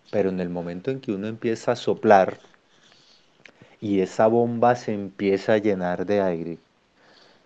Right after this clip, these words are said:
los puntos, que en este caso son los glomérulos, se separan, se abren, y antes los glomérulos juntos evitaban el paso de proteínas,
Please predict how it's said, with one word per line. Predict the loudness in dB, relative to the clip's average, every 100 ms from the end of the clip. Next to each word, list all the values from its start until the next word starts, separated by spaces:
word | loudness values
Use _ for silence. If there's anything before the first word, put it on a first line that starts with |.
| _ 0
los | 2 2
puntos, | 6 6 6 0 -4 -4
que | -6
en | -6
este | -6 -4 -4
caso | -4 -6 -10
son | -12 -10 -8
los | -6
glomérulos, | -6 -6 -8 -10 -12 -14 -18 _ _ _ _ _ _ _ _
se | 0 2 4
separan, | 2 4 6 6 4 -2 -12 _ _ _ _ _ _
se | -4 2 6
abren, | 8 6 0 -8 -16 _ _ _ _ _ _ _
y | 2
antes | 2 2 2
los | 2
glomérulos | 2 0 0 -2 2 0 0
juntos | -6 -6 -4 -6 -6 -10 -6
evitaban | -4 -4 -4 -6 -6 -6
el | -8 -8
paso | _ -4 -4 -8 -14 -14 _ _ _ _ _
de | -14
proteínas, | -6 -4 6 6 6 2 -6 -10 -20